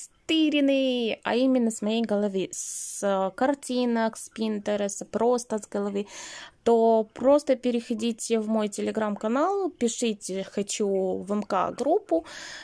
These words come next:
э, я вам всё в личку дам, всю информацию.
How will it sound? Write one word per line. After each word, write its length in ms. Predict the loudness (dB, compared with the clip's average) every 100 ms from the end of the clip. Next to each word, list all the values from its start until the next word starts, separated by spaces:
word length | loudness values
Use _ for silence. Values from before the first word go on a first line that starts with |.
| -4
э, 260 | 2 4 4
я 200 | 4 4
вам 160 | 4 0
всё 340 | 0 0 0
в 100 | -2
личку 480 | -4 -4 -4 -6 -6 -12 -4
дам, 320 | -2 -2 -4
всю 200 | -8 -6
информацию. 800 | -6 -4 -4 -6 -6 -10 -10